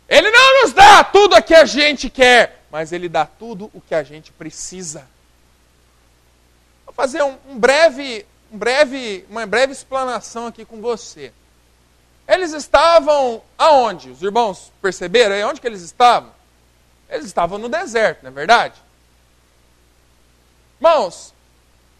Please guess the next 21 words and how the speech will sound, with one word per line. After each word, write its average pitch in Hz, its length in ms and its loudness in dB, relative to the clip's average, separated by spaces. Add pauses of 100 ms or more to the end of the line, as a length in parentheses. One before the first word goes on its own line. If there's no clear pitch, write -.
(760)
naquela 262 380 -2
época, 233 720 -4 (140)
eles - 240 -16
não 427 120 -20
faziam 392 640 -14
um 190 80 -20
churrasco, 185 840 -12
não 196 120 -20
tinha 262 140 -16
aquele 240 220 -18
forno 202 340 -10
elétrico 165 720 -10
pra 160 120 -12 (120)
passar 170 560 -8
a 180 40 -4
carne 180 500 -18
bem 147 240 -20
passadinha 165 880 -20
e 147 40 -20 (140)
tal, 185 260 -18 (440)
né? 127 160 -20